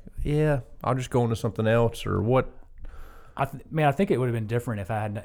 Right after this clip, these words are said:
Speaker 2: not been engaged and involved in other things, right? So this is
Speaker 1: Sure.
Speaker 2: like, I got two businesses that I'm working in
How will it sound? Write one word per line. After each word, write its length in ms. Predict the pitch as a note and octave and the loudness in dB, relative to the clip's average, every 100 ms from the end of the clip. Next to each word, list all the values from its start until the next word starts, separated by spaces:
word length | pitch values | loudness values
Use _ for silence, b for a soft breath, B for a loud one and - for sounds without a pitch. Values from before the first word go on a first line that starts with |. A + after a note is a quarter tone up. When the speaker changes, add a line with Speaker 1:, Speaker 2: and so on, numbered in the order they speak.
| - - | -12 -8
Speaker 2:
not 260 | B2 A2 - - C#3 A2+ | -6 -6 -12 -20 -14 -2
been 220 | A#2+ A#2 | 0 0
engaged 440 | A2 G#2+ A#2 A2+ A2+ | -2 -2 -4 -4 -6
and 80 | |
involved 280 | G#2+ G#2+ G#2 | -6 -4 -4
in 60 | G2 | -6
other 140 | F2+ | -10
things, 380 | - C#3+ G#2 F#2 | -6 -4 -4 -8
right? 260 | G2+ G#2 - | -8 -8 -6
So 80 | |
this 160 | B2 - | -2 -2
is 60 | C#3+ | 4
Speaker 1:
Sure. 140 | D#3+ | 6
Speaker 2:
like, 180 | A2+ G#2+ | 6 2
I 100 | C3+ | -2
got 220 | C#3 - | -2 -2
two 180 | - D3 | 0 2
businesses 540 | C#3 C3 A#2+ B2+ A2 G#2+ | 2 0 -2 -4 -6 -4
that 100 | G#2+ | -4
I'm 180 | G#2 | -4
working 320 | G#2+ G#2+ G#2+ G#2 | -4 -6 -6 -6
in 340 | G#2+ G2+ | -6 -6